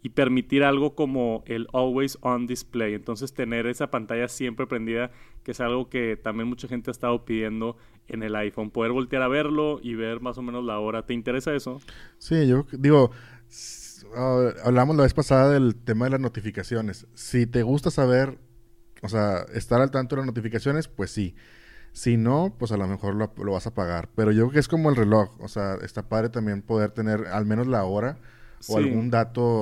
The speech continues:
Speaker 2: o sea, pequeño, una llamada o algo así, pues igual y sí.
Speaker 1: Sí, tienes razón. Yo creo que mientras sea personalizable, que tú puedas
Speaker 2: Sí.
Speaker 1: escoger qué viene en la pantalla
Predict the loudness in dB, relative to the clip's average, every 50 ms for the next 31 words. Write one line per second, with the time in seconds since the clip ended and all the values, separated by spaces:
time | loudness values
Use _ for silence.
0 | 2 0 -2 -2 -6 -8 -6 -4 -4 -4 -4 -4 -6 -10 -16 -18 -18 -20 -8 -6
1 | -6 -4 0 0 0 0 0 0 -2 -2 -4 -4 -2 0 0 0 0 0 0 -2
2 | -2 -2 -2 -2 -4 -6 -6 -6 -6 -8 -8 -8 -10 -10 -10 -6 -4 -4 -4 -4
3 | -6 -8 -12 -14 -8 -6 -4 -2 0 2 2 4 2 2 0 2 2 2 2 2
4 | 2 2 2 2 2 2 0 0 0 0 -2 -2 -2 0 0 2 2 4 4 2
5 | 2 0 -4 -12 -20 _ _ _ _ _ 0 0 0 0 0 -2 0 0 0 0
6 | 0 -2 -4 -4 -4 -2 -2 0 0 0 -2 -4 -4 -4 -8 -8 -8 -6 -2 0
7 | 0 0 0 -4 -4 -6 -4 -2 0 -2 -2 -2 0 2 2 4 4 4 2 2
8 | 0 -2 -2 -4 -4 -6 -6 -8 -6 -6 -6 -6 -6 -6 -8 -8 -6 -6 -4 -4
9 | -4 -4 -4 -6 -8